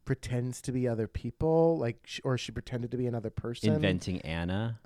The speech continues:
Speaker 1: Yeah, I think they're quote, that she was quoting Inventing Anna, but again, I'm embarrassing myself right now because I have no idea if that's correct 'cause I've never seen that show. But I do know that she doesn't have that accent in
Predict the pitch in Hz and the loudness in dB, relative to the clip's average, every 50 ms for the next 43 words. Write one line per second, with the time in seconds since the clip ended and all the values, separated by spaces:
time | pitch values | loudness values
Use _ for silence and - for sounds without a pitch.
0 | _ _ _ _ _ - - - 160 175 175 170 165 156 139 120 127 143 135 - | _ _ _ _ _ -14 0 6 10 12 12 12 12 10 8 6 4 0 2 4
1 | - 180 175 - 202 185 - - - 175 165 165 175 - 147 151 - - - 160 | 4 2 6 6 4 4 4 6 8 10 10 10 8 6 4 2 2 4 4 4
2 | 143 139 - - - 156 151 147 139 135 127 131 127 127 - 123 127 - 120 120 | 4 4 2 6 8 8 8 8 8 4 4 2 2 0 0 -4 -6 -4 -4 -2
3 | 120 143 147 143 131 131 113 - 135 120 123 120 123 123 113 143 156 156 156 139 | 0 0 2 2 0 0 2 2 4 4 4 2 0 2 4 6 8 8 8 6
4 | - 123 113 113 107 104 - 117 110 107 - 113 104 107 - 101 95 95 98 110 | 4 0 -4 -4 -4 -4 -2 -4 -4 -2 -4 -6 -6 -6 -6 -6 -6 -4 -4 -6
5 | 117 - - - - - - 139 - - 123 - - - 147 143 139 139 135 110 | -8 -10 -14 -20 -8 0 0 2 2 2 -2 -2 4 8 8 10 10 8 6 4
6 | 120 143 156 180 214 240 247 226 226 233 233 226 202 240 202 170 143 120 - 123 | 0 -2 -2 4 6 8 10 10 10 10 10 8 8 8 6 6 4 4 2 0
7 | 117 123 - - - 131 123 127 127 - - - - - - - 165 175 143 135 | 0 0 -4 0 2 4 4 4 4 2 -2 -8 -12 -8 -4 2 4 4 4 4
8 | - 131 151 160 165 143 160 - - 151 143 131 127 123 113 - - - - 143 | 4 6 8 8 8 8 6 2 2 0 0 0 0 0 -2 -2 -6 -2 2 2
9 | 131 - - - - - - - - - - - - 160 156 156 147 139 127 - | 2 2 0 -4 -8 -10 -12 -14 -16 -16 -16 0 2 4 4 6 4 4 4 4
10 | 175 190 196 175 143 120 117 117 113 117 120 - - - - - _ 123 139 143 | 6 6 6 6 6 4 4 4 2 0 -2 -4 -10 -18 -20 -12 _ 4 4 4
11 | - - - - 147 160 165 156 185 156 156 156 151 131 135 139 143 147 143 139 | 4 2 2 4 6 6 8 8 8 8 8 8 6 6 6 6 8 8 8 6
12 | 139 - - - 123 120 120 117 117 117 120 | 6 4 2 -2 -2 0 0 -2 -2 -4 -10